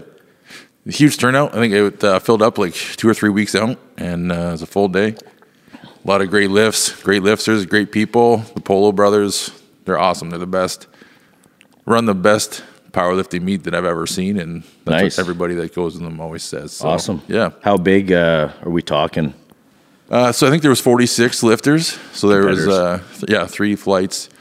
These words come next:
Speaker 1: which is basically, like, groups of people, and you go through, uh,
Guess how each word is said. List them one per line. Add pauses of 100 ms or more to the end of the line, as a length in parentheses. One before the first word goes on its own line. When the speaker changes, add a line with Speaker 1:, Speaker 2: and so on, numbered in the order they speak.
(300)
Speaker 1:
which
is
basically,
like,
groups
of
people, (140)
and
you
go
through, (600)
uh,